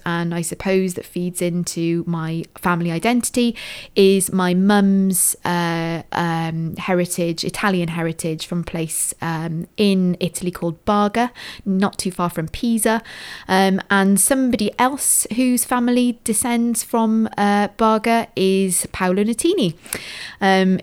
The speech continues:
who is a popular artist, um, who wrote a song called Candy. So that's what I brought. But anyway, we had a whole range of different objects that people brought, um, jewellery,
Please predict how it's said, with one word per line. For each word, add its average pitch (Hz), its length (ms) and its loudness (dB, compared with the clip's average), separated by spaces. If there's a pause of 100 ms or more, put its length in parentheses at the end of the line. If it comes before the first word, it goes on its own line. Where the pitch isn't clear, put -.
who 190 180 4
is 180 140 2
a - 40 -6
popular - 580 0
artist, 226 880 2 (100)
um, 180 560 2
who 175 380 2
wrote 175 180 2
a - 20 -2
song 175 220 -2
called 170 200 -6
Candy. 240 500 2
So 196 160 0
that's - 260 -4
what 185 140 0
I 170 100 -2
brought. 156 460 -2 (680)
But 302 160 6
anyway, 175 420 4
we 226 120 2
had 254 80 8
a 262 180 6
whole 311 320 6
range 208 600 4
of - 120 -2
different - 260 -4
objects - 760 -4
that - 160 -4
people 180 680 0
brought, 196 800 4
um, 180 580 2 (180)
jewellery, 233 1080 4